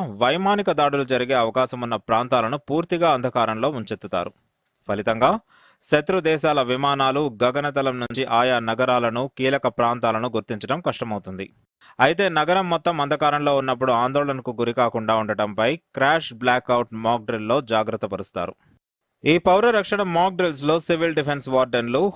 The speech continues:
హోంగార్డులు, నేషనల్ క్యాడెట్ కార్ప్స్, నేషనల్ సర్వీస్ స్కీమ్ వాలంటీర్లు, నెహ్రూ యువ కేంద్ర సంఘటన సభ్యులు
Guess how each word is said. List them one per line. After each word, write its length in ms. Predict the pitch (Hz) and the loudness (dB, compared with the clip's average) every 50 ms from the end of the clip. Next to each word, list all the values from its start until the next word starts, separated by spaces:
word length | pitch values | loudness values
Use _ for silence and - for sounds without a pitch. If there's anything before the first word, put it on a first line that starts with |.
| - | 2
హోంగార్డులు, 640 | 147 139 139 143 143 127 131 123 117 107 113 120 135 165 | 2 2 2 2 2 2 2 2 2 0 0 -2 0 0
నేషనల్ 640 | 160 123 113 120 131 143 139 - 147 147 143 139 - 135 | -2 0 0 0 0 0 -2 -4 -4 -4 -4 0 0 2
క్యాడెట్ 300 | 123 120 120 120 - _ - | 2 2 2 0 -4 _ 0
కార్ప్స్, 400 | 117 117 139 185 185 - - - - - _ _ | 2 2 2 2 0 -6 -12 -18 -18 -20 _ _
నేషనల్ 600 | 101 101 113 131 - - 151 - 156 156 151 - - | -4 0 2 2 2 0 -2 -4 -4 -4 -4 0 0
సర్వీస్ 360 | 135 123 123 131 135 127 - - | 0 0 0 -2 -2 -4 -6 -6
స్కీమ్ 280 | - 135 131 123 113 | -4 -4 -4 0 0
వాలంటీర్లు, 600 | 110 110 110 110 110 104 110 107 98 101 117 143 190 233 - _ _ _ _ _ _ _ - | 2 2 2 0 -2 -2 -4 -4 -2 -2 -2 -2 -2 -6 -10 _ _ _ _ _ _ _ -6
నెహ్రూ 420 | 113 127 151 170 185 196 202 202 | -2 0 2 2 2 2 2 2
యువ 200 | 185 160 156 160 175 170 | 2 2 2 0 0 0
కేంద్ర 360 | - 160 156 151 151 151 147 | 0 -2 -2 0 0 -2 -2
సంఘటన 500 | 139 - 143 131 127 135 127 131 127 123 | -2 -2 -4 -2 -2 -2 -2 -2 -4 -4
సభ్యులు 460 | 110 - 113 101 98 104 101 104 120 | -4 -4 -4 -2 -2 -2 -2 -2 -2